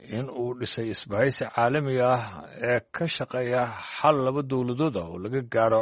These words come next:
colaadda Israa'iil iyo Falastiin. Warbixin ay qortay Reuters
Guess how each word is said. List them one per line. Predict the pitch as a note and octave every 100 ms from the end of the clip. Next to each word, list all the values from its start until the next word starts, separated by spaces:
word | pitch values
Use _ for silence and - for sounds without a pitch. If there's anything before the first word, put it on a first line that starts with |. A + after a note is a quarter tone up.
| -
colaadda | - A2+ C3 B2 A#2+
Israa'iil | A2 - A2+ A#2+ B2 A#2+ A2
iyo | A2+ G#2
Falastiin. | - G2 F#2+ - D#3 A2+ - _ - - - -
Warbixin | - F#2+ G2 B2+
ay | A#2
qortay | G#2+ A2 - C3 B2 -
Reuters | A2 D#3+ F3+ F#2+ E2+